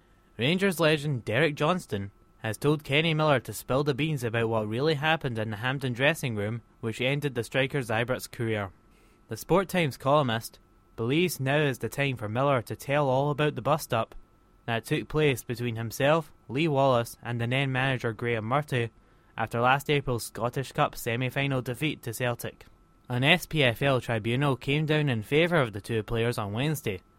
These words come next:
a decision which surprised Rangers, but the full details of what happened that day have still to be revealed. Wallace, who remains a Rangers player,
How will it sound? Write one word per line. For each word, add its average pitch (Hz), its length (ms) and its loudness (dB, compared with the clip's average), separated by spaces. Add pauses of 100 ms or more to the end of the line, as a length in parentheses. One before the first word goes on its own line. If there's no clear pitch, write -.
(160)
a 123 40 0
decision 170 460 0
which 131 160 0
surprised 165 540 2
Rangers, 113 500 -2 (400)
but 127 160 0
the 135 80 -2
full 185 220 4
details 143 480 2
of 104 100 -2
what 113 160 2
happened 135 460 2
that 107 240 -2
day 127 260 0 (220)
have 107 120 -4
still 123 240 2
to 113 120 -8
be 123 140 2
revealed. 110 440 -2 (1080)
Wallace, 147 600 4 (160)
who 120 60 -2
remains 135 380 2
a 107 80 0
Rangers 127 380 0
player, 117 380 -2